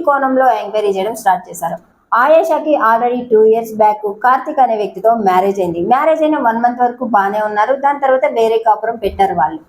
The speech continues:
వేరే కాపురం పెట్టిన తర్వాత అరుణ వాళ్ళ ఇంట్లోనే వచ్చి ఉండడంతో, కానీ వాళ్ళ అత్త వాళ్ళ ఇంట్లో కూడా ఏమనలేదు, ఒకే ఒక కూతురు ఇంకెక్కడ ఉంటుంది, ఉండనేలే అనుకున్నారు.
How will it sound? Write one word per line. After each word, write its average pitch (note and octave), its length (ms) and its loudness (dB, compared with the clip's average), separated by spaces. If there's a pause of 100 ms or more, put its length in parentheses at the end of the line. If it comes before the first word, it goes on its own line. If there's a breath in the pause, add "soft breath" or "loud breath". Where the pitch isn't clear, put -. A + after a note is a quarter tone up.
(280)
వేరే C#4 260 4
కాపురం C4 420 0
పెట్టిన A#3 300 -2
తర్వాత G#3 320 0 (140)
అరుణ C4+ 300 0
వాళ్ళ A3+ 280 0
ఇంట్లోనే G#3+ 320 -2
వచ్చి G#3 260 -4
ఉండడంతో, G3+ 400 0
కానీ D4+ 340 0 (520)
వాళ్ళ G#3 220 2
అత్త - 280 0
వాళ్ళ C4+ 180 2
ఇంట్లో C4 220 -4
కూడా C4 180 0
ఏమనలేదు, G#3 600 0
ఒకే G3 260 0
ఒక G#3+ 180 -2
కూతురు G3+ 320 0
ఇంకెక్కడ A3 420 0
ఉంటుంది, A3 320 -2
ఉండనేలే B3+ 460 0
అనుకున్నారు. G#3 640 0